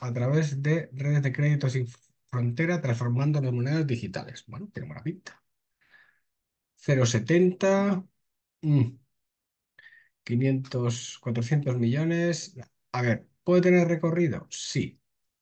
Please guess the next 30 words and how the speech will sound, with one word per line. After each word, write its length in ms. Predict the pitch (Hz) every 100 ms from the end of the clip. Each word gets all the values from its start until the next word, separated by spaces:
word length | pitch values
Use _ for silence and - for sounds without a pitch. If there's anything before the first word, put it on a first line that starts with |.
| _ _ _ _ _ _ _ _ _ _ -
Pero 800 | 120 107 107 107 107 104 - _
aquí 320 | - 117 151 151
tuvo 200 | 156 156
un 160 | 120
por 200 | 104 101
diez, 440 | 120 139 - - _
con 160 | - 113
lo 80 | 117
cual 180 | 147 147
un 140 | 143
por 220 | 139 147
diez 440 | 147 175 180 185 185 _ -
volveríamos 600 | 127 117 123 147 147 131
a 60 |
los 140 | 110 98
máximos. 640 | 123 120 110 90 117 - _ _ _ -
Puede 200 | 165 92
ser. 280 | - 82 - _ _ _ _ _ _ _ _ _ _ _ - _ _
Vale. 320 | - 120 135 - - - - - - _ - _ _ _ _ _ _ _ _ _ -
No, 280 | 151 117 -
no 140 | 131 127
le 100 | 113
damos. 340 | 101 101 110
O 60 | -
sea, 180 | - 139
nos 140 | 123 131
gusta 220 | 143 143
más 180 | 127 113
el 100 | 90
otro. 220 | 87 -